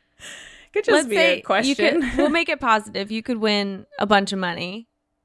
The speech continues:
Speaker 2: Which
Speaker 1: Okay.
Speaker 2: one do you think you'd have the best chance at? And you, let's give you two full years to prepare.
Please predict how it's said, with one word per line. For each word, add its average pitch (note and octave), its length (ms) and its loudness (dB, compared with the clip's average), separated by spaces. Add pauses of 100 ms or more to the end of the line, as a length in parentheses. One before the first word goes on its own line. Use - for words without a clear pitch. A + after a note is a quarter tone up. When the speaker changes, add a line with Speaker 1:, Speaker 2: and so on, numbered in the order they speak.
(320)
Speaker 2:
Which C4+ 180 6
Speaker 1:
Okay. D4 80 2
Speaker 2:
one E4 140 -2
do D#4 100 2
you D4 100 2
think B3+ 220 -2
you'd A3+ 140 -2
have G3 260 0
the G#3 100 -4
best - 480 -6 (120)
chance F#3+ 280 -8
at? - 160 2
And A3 200 0
you, A#3+ 160 0
let's A3+ 240 0
give B3+ 160 -2
you A3+ 100 -2
two A3+ 280 -8
full G3 260 -2
years F#3 340 -10
to - 80 -16
prepare. - 540 -14